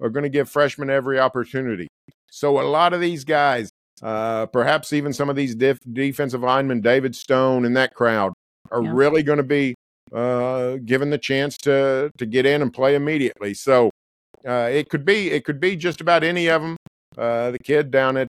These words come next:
Speaker 1: uh, Longview, Texas, the, uh, the tailback, he's, you know, gonna be a fabulous player, it sounds like. So, I think, I think we're gonna see a bunch of these guys, but at, the quarterback is gonna be the most,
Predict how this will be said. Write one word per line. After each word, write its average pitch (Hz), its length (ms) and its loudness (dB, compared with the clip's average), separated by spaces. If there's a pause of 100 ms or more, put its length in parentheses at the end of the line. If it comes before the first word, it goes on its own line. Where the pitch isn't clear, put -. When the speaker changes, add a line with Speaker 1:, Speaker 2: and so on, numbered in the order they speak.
Speaker 1:
uh, 131 120 2
Longview, 139 480 0
Texas, 131 480 0
the, 127 280 -2
uh, 123 280 0
the 131 80 -10
tailback, 127 500 4
he's, 120 480 -4
you 123 120 -6
know, 131 160 -2 (200)
gonna 117 140 0
be 123 100 4
a 120 60 4
fabulous 127 500 2
player, 127 440 2
it 113 200 -8
sounds 127 320 -6
like. 127 220 -4
So, 143 300 2 (440)
I 156 100 0
think, 185 320 -2
I 156 80 -2
think 226 220 0
we're 240 100 -6
gonna 240 160 2
see 247 200 -4
a 254 80 0
bunch 190 220 2
of 151 80 2
these 139 200 0
guys, 127 400 4 (560)
but 131 180 6
at, 131 80 4 (260)
the 135 180 -6
quarterback 160 640 4
is 120 100 -6
gonna 139 200 -2
be 131 180 2
the 123 100 0
most, 127 500 2